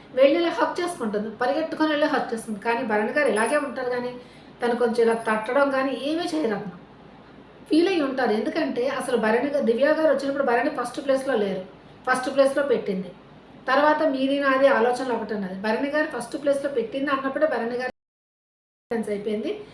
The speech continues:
తర్వాత నా, నన్ను ఎవరెవరైతే నామినేట్ చేశారో వాళ్ళందరూ బయటికి వెళ్ళిపోతున్నారని ఓవర్ కాన్ఫిడెన్స్‌తో ఉన్నప్పుడు దివ్య పక్కనే ఉండి చెప్పాలి కదా, "లేదు నాన్న, అది కాదు, వాళ్ళకు సపరేట్ రీజన్స్‌తో అవుతున్నారు, నీ రీజన్స్‌తోనైతే అవ్వలేదు, నేను చూసి వచ్చాను బయట రెండు వారాలు" అని చెప్తే ఏమైంది?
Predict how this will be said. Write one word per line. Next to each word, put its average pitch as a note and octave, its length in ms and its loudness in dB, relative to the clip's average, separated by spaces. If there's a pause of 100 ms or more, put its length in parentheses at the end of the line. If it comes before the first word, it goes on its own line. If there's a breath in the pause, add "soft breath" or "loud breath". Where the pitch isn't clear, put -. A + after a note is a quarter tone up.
(300 loud breath)
తర్వాత D4+ 280 4
నా, C4 420 2
నన్ను C4 320 0
ఎవరెవరైతే C#4+ 680 2
నామినేట్ C4 400 -2
చేశారో C#4 220 0
వాళ్ళందరూ B3 340 2
బయటికి A3+ 340 0
వెళ్ళిపోతున్నారని C4+ 840 -2
ఓవర్ B3 280 -2
కాన్ఫిడెన్స్‌తో C#4 500 -4
ఉన్నప్పుడు A#3 640 -4 (400 loud breath)
దివ్య D#4+ 340 4
పక్కనే D#4 300 0
ఉండి F4 280 -2
చెప్పాలి D4+ 300 2
కదా, D#4+ 300 -4 (380)
"లేదు C4+ 260 6
నాన్న, C4+ 360 0
అది B3+ 320 0
కాదు, B3 640 0 (260)
వాళ్ళకు B3+ 320 0
సపరేట్ C#4+ 420 -2
రీజన్స్‌తో C4+ 380 -2
అవుతున్నారు, A3+ 420 0
నీ A3 220 -2
రీజన్స్‌తోనైతే B3+ 720 -4
అవ్వలేదు, A3+ 400 0
నేను A#3 260 -8
చూసి G3 140 -4
వచ్చాను B3 360 -2
బయట G#3 240 -4
రెండు A3+ 220 -2
వారాలు" B3 300 -2
అని - 100 -6
చెప్తే - 280 -8
ఏమైంది? E4 500 -4